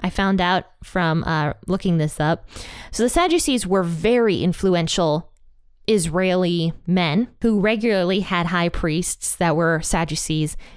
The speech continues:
and took control of much of the church, or rather the temple and the Sanhedrin at that time. And Sanhedrin were basically lawyers. So the Sadducees were powerful people within the Jewish community.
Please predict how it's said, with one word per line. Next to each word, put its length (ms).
and 180
took 180
control 520
of 180
much 320
of 180
the 300
church, 600
or 200
rather 380
the 100
temple 540
and 140
the 60
Sanhedrin 880
at 140
that 160
time. 240
And 80
Sanhedrin 560
were 80
basically 340
lawyers. 460
So 120
the 120
Sadducees 520
were 120
powerful 440
people 360
within 380
the 60
Jewish 320
community. 520